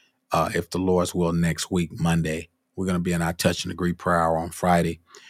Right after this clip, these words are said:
And so we'll pick up government. Uh, we're gonna pick up the government, uh, human government on, uh, Monday. So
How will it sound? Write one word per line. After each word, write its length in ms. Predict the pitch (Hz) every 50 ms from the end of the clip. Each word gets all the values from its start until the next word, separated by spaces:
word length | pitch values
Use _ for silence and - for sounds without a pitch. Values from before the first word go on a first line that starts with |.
| - - - _ _ _
And 100 | - 82
so 160 | - 92 80
we'll 220 | 85 90 95 92 87
pick 280 | - - 90 - -
up 240 | 85 82 82 90 90
government. 560 | 90 92 90 85 82 87 87 87 82 - - - _ _ _ _ _ _ _ _ _ _ _ _ -
Uh, 160 | 110 135 117 110 - - - 110
we're 120 | 107 92
gonna 140 | 87 85 85
pick 200 | - - 85 -
up 140 | 87 - -
the 80 | - 82
government, 720 | 85 85 85 - 85 82 78 85 82 82 82 82 82 - - _ _ _ _ _ _ _ _ _ _ _ _ _ _ _ -
uh, 100 | 90 90
human 500 | 90 - 104 101 101 92 85 87 87 85
government 540 | 85 95 90 82 85 82 85 82 80 - - _ _ _ _ - - - _
on, 480 | - 87 76 78 80 80 80 82 82 82
uh, 240 | 87 85 82 87 - _
Monday. 640 | - 90 90 85 85 85 82 78 - - - - _ _ _ _
So 160 | - -